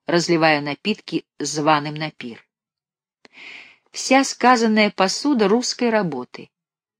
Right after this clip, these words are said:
Кроме неё есть множество немецкой, английской, польской, серебряной посуды. Это и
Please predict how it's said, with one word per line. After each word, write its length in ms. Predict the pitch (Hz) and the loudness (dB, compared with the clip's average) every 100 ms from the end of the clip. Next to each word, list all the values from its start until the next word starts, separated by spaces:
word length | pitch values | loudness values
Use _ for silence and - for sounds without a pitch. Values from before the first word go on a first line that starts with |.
| _ | _
Кроме 320 | - 196 233 | 2 4 4
неё 240 | 247 247 254 | 4 2 2
есть 300 | 240 240 - | 2 0 0
множество 500 | 196 226 226 - 214 | 2 2 0 -2 0
немецкой, 840 | 220 214 175 151 - - 156 143 | 2 2 2 -2 -6 -8 -6 -4
английской, 720 | - 196 160 151 139 - - 139 | -4 -2 -2 -4 -4 -8 -10 -10
польской, 500 | - 170 151 - - | -2 0 0 -6 -10
серебряной 680 | 135 - 190 185 196 156 139 | -8 0 4 4 4 -2 -6
посуды. 520 | 131 131 - 127 - - _ _ _ _ _ _ _ _ _ _ _ - - - - | -8 -10 -10 -12 -14 -16 _ _ _ _ _ _ _ _ _ _ _ -20 -18 -18 -2
Это 260 | 233 - | -2 2
и 260 | 277 - 247 | 0 2 -4